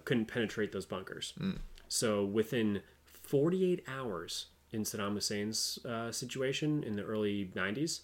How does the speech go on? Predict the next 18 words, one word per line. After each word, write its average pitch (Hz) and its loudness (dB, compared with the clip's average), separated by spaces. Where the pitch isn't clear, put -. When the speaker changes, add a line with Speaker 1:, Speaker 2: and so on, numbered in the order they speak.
Speaker 2:
Mm. - -8
Speaker 1:
um, 98 0
when 98 0
he 101 2
was 95 2
invading 92 0
Kuwait, 98 -2
um, 101 0
we 110 2
developed 107 2
in 101 -4
forty-eight 127 -2
hours 98 0
a 98 0
bomb 95 -2
that 95 -4
could - -4
penetrate 98 -4